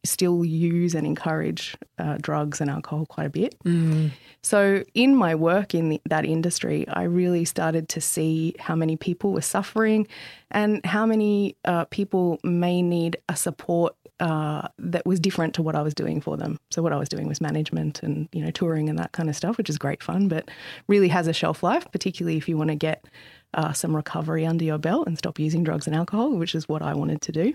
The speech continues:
Speaker 2: Mm.
Speaker 1: Um, so, yeah, I, I kind of, I guess I slowly came around to the idea that I could help people differently.
Speaker 2: Mm.
Speaker 1: Yeah.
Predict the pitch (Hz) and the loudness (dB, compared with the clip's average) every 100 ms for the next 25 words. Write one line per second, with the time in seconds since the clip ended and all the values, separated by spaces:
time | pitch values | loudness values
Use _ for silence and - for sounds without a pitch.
0 | - 170 170 156 151 151 - - 185 175 | 0 0 2 2 2 -2 -6 -2 0 0
1 | 175 - - 196 196 185 185 185 - 233 | -2 -4 -2 2 4 4 2 0 2 4
2 | 226 196 180 202 214 208 233 226 208 214 | 6 4 4 0 0 -2 2 2 2 0
3 | 214 190 - 196 185 185 190 180 185 170 | 0 0 0 2 4 6 4 2 2 2
4 | 170 165 - 165 156 160 160 160 165 160 | 2 0 0 0 0 0 0 0 -2 -4
5 | - - - 156 165 156 160 - - - | -4 -4 -6 -2 -2 0 -2 -2 -4 -4
6 | - 147 _ _ - 175 165 156 156 | -4 -6 _ _ 0 2 4 4 2